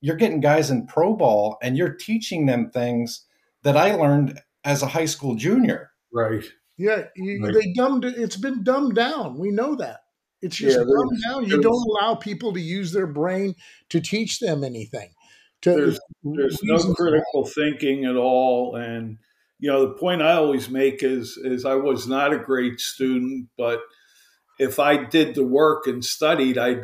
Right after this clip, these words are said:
Speaker 2: truly learned things. But if I cheated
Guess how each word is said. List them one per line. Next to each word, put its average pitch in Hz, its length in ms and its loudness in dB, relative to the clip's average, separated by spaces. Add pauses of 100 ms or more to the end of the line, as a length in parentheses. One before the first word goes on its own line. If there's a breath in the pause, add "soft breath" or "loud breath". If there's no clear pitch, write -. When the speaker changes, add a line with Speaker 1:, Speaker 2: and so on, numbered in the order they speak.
(120)
Speaker 2:
truly 135 480 2
learned 139 480 0
things. 113 600 -12 (160)
But 131 100 4
if 117 240 -6
I 127 200 0
cheated 127 760 0